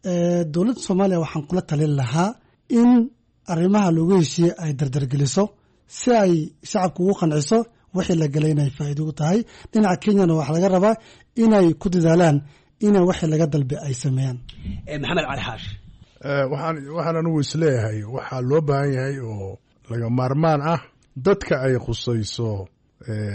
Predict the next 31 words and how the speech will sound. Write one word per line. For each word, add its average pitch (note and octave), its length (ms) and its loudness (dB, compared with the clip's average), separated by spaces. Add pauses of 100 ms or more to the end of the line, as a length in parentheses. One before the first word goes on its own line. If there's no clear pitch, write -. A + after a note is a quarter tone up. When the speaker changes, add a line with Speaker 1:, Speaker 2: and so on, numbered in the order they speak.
Speaker 3:
arrimaha B2+ 380 -4
kan A2+ 160 -6
aan A2 100 -6
ka C#3+ 140 -2
hadlayno G#2+ 480 -4
Geeska B2 400 -4
Afrika G#2+ 380 -8 (100)
oo F#2+ 320 -10 (480)
hadda A2 180 -12
qaadku B2 380 -4
uu G2+ 320 -10
kaaba G#2+ 320 -6
ka - 120 -8
yahay, A#2+ 300 -2 (580)
madax G#2+ 280 -10
ka B2 80 -6
yahay, A#2+ 340 -4 (520)
oo B2+ 260 -2
ay C3+ 160 -2
laga C#3+ 220 0
soo C#3+ 200 0
bilaabo A2 540 -2 (540)
dowladda A#2 380 -4
Djibouti, C#3+ 600 -4 (500)
Somaliland, C#3+ 880 -2 (600)
eh, G#2 760 -6
maaragtay A2 460 -6
Jigjiga C3 360 -2 (140)
ama G2+ 540 -8
Kilinka B2+ 300 -4
Shanaad, C3+ 400 -4